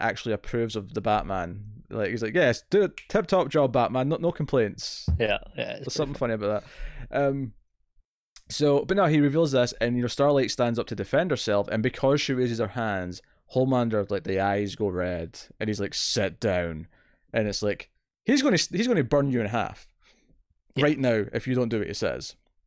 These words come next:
Speaker 1: Yeah, it's super intimidating. And you, you genuinely feel, I think, in this scene where you're like, "Where is this going?" It feels like he just wants to kill her. It feels like this scene's ending with her death. I, I don't believe it's gonna happen 'cause she's, like, such a main character, but,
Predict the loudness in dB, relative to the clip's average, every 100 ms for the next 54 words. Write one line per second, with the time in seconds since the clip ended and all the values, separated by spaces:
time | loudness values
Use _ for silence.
0 | _ _ _ _ _ _ _ -2 2 2
1 | 2 2 2 2 2 2 2 0 -6 -2
2 | -2 0 -2 2 2 2 2 2 2 0
3 | -2 -2 0 2 2 2 2 2 0 -2
4 | -20 _ _ 2 2 4 2 2 2 2
5 | 2 2 4 2 2 -2 -2 0 0 0
6 | -2 2 4 4 2 0 2 2 2 2
7 | 0 2 2 2 0 -2 0 4 4 4
8 | 4 4 2 -2 2 2 2 -2 -2 -4
9 | -4 -4 -4 -4 -4 0 0 0 -2 -2
10 | -2 -4